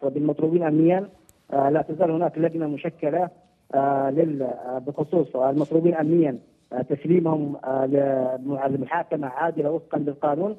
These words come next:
وإثبات الأدلة عليهم. كل من تورط بجريمة وثبت عليه بالدليل القانوني بأنهم تورط في جريمة سيحال إلى النيابة المختصة للتحقيق معه، وبالتالي فإن اللجنة لا تز-، لا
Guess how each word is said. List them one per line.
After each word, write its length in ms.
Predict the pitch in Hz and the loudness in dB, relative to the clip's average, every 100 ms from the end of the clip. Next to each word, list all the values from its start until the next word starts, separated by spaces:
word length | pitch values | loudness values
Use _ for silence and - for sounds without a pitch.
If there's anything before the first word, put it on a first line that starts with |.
| - _ _ - | -12 _ _ 0
وإثبات 440 | 180 160 175 165 | 2 2 -2 -2
الأدلة 380 | 165 151 156 151 | -4 -2 -2 -2
عليهم. 320 | 151 165 190 - | 0 0 0 0
كل 260 | 202 170 165 | 0 2 2
من 180 | 151 | 0
تورط 380 | 156 165 170 160 | 0 0 0 0
بجريمة 460 | 151 143 156 185 165 | -2 0 2 4 4
وثبت 380 | 151 180 165 156 | 2 2 0 0
عليه 440 | 143 175 151 131 - _ _ | 0 -2 -2 -4 -8 _ _
بالدليل 420 | - 143 165 196 170 | -8 -2 -2 0 -2
القانوني 420 | 160 160 165 160 | 2 2 4 0
بأنهم 320 | 165 160 160 | 0 0 0
تورط 320 | 160 156 156 | 0 2 2
في 140 | - 147 | 2 2
جريمة 320 | 165 214 202 | 4 2 0
سيحال 380 | 160 156 - 165 | 0 0 0 -2
إلى 120 | 156 | -4
النيابة 440 | 147 156 180 160 139 _ _ 139 | -8 -4 -2 -2 -4 _ _ -6
المختصة 640 | 151 151 - 190 214 208 - _ - | -4 -2 -2 0 2 0 -2 _ 0
للتحقيق 500 | 170 - 147 175 160 | 0 0 -2 -2 0
معه، 240 | 165 185 | 0 2
وبالتالي 440 | 208 170 - 170 165 | 0 -2 0 -2 0
فإن 280 | 170 160 | -2 0
اللجنة 300 | 156 175 190 | 0 0 -2
لا 120 | 170 147 | -2 -4
تز-، 340 | 160 165 156 | -6 -8 -4
لا 200 | 156 151 | -2 -2